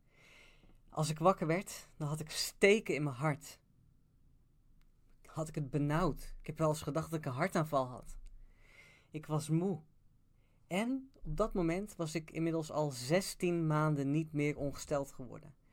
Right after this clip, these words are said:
Mijn hele hormoonhuishouding was uit balans. Mijn hoofd was als een hangende grammofoonplaat.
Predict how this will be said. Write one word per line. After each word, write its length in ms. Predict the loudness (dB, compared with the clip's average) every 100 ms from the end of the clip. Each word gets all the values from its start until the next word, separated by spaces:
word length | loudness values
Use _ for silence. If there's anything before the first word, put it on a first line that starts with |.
| -14
Mijn 160 | -8 -2
hele 220 | -2 -2
hormoonhuishouding 1300 | -2 0 0 0 0 0 0 0 0 0 -2 -2 -4
was 140 | -6 -4
uit 180 | -6 -4
balans. 600 | -4 -6 -8 -12 -16 -20 -20 -20 _ _ _ _ _ _ _ _ _ _ -20 _ _ -20 -20 _ -20 -20 -20 -20 -10
Mijn 200 | -2 2
hoofd 600 | 4 4 2 -6 -18 -20 -20 -20 _ _ _ -20
was 160 | -20 -8
als 180 | -6 -2
een 120 | -4
hangende 480 | -4 -2 0 2 0
grammofoonplaat. 1040 | -2 -2 -2 -2 -4 -4 -8 -10 -14 -20